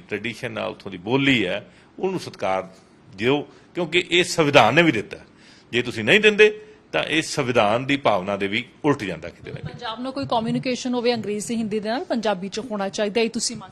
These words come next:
Speaker 2: ਕੀਤੀ ਹੈ ਰਾਸ਼ਟਰਪਤੀ ਜੀ?
Speaker 1: ਬਿਲਕੁਲ, ਬਿਲਕੁਲ, ਬਿਲਕੁਲ।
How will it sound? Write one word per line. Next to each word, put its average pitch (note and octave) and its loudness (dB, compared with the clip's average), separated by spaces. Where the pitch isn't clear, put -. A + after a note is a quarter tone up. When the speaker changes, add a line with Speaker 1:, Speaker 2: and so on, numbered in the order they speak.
Speaker 2:
ਕੀਤੀ - -20
ਹੈ G3+ -16
ਰਾਸ਼ਟਰਪਤੀ - -18
ਜੀ? - -20
Speaker 1:
ਬਿਲਕੁਲ, D3 6
ਬਿਲਕੁਲ, F#2+ -6
ਬਿਲਕੁਲ। G2+ -8